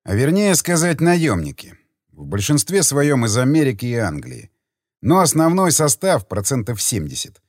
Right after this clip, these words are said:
был из местных. Им положили денежное довольствие, сравнимое с окладом армейского генерала, выстроили шикарные тренировочные базы и дали отличное снабжение. В общем, натаскивали по всем правилам.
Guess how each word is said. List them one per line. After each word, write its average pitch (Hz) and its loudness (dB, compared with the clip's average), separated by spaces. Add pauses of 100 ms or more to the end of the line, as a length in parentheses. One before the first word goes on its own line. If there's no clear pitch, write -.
(300)
был 185 4
из 160 2
местных. 127 0 (480)
Им 196 0
положили 160 2
денежное 123 2
довольствие, 147 -2
сравнимое 139 2
с 120 0
окладом 131 0
армейского 131 -2
генерала, 123 0 (340)
выстроили 156 0
шикарные 135 0
тренировочные 113 -2
базы 156 2 (260)
и 104 -6
дали 180 2
отличное 139 -2
снабжение. 76 -6 (500)
В 110 0
общем, 185 2
натаскивали 165 2
по 139 0
всем 135 0
правилам. 80 -4